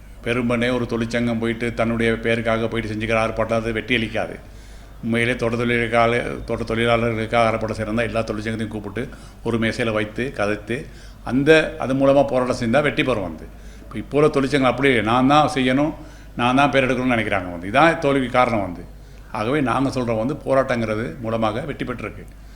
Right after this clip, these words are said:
தோட்ட தொழிலாளர்கள் போற வேலை நிறுத்த போராட்டம் மூலமாகவும் போராட்டம் மூலம் வெற்றி பெற்றிருக்கு, இல்லைன்னு சொல்ல முடியாது. அந்த போராட்டங்கள் தான் கடைசியா தூக்குற ஆயுதம் வந்து. இந்த போராட்டம் செய்யறது வந்து அனைத்து தொழிற்சங்கங்களும் ஒரு மேசைக்கு வந்து கதைத்து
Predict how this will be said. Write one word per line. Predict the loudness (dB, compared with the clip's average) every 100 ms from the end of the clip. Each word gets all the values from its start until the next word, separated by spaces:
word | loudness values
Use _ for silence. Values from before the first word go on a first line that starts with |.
| -20 -14
தோட்ட | -6 -4
தொழிலாளர்கள் | 0 2 2 2 -2 -6 -14 -20 -20 -20 -6
போற | 0 2
வேலை | 2 0
நிறுத்த | 0 -4
போராட்டம் | -2 -2 -2
மூலமாகவும் | -4 -2 -2 -4 -4 -4 -2
போராட்டம் | -2 0 -2
மூலம் | -2
வெற்றி | -4
பெற்றிருக்கு, | -4 -6 -8 -10
இல்லைன்னு | -8 -6
சொல்ல | -6 -6
முடியாது. | -4 -4
அந்த | -6 -8
போராட்டங்கள் | -6 -4 -4 -4
தான் | -4 -6 -12 -16 -6
கடைசியா | -2 0 0
தூக்குற | 0 0
ஆயுதம் | 2 2 2
வந்து. | -2 -6 -12 -18 -20 -20 -12
இந்த | -6
போராட்டம் | 0 2 2
செய்யறது | 0 -2
வந்து | -2 -4 -4
அனைத்து | -4 -6 -6
தொழிற்சங்கங்களும் | -6 -4 -2 0 0 -2 -2
ஒரு | -2
மேசைக்கு | -2 -2 -4 -6
வந்து | -6 -8 -10 -12 -18 -12
கதைத்து | -4 -4 -4 -6